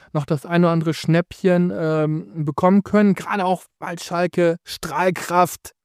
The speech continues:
hat und, äh, dadurch natürlich auch nochmal ein Spieler sich sagen, „Hey, lasst uns doch zu den Knappen gehen.“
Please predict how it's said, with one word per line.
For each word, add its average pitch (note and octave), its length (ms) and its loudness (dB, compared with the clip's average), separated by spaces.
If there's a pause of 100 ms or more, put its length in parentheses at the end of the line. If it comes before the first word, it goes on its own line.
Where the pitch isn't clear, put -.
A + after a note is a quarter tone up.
(880)
hat - 360 0
und, D3 360 -6
äh, D3 100 -6
dadurch D#3 380 -4
natürlich E3 240 -12
auch F3 120 -10
nochmal C#3+ 240 -2
ein C3+ 40 -10
Spieler D3+ 320 -2
sich C#3 180 -6
sagen, D3 520 0 (560)
„Hey, D3 320 4 (580)
lasst C#3+ 300 -2
uns D3 240 -6
doch C#3+ 220 -2
zu - 240 -6
den C#3+ 200 -4
Knappen D3 460 -6
gehen.“ C#3 420 0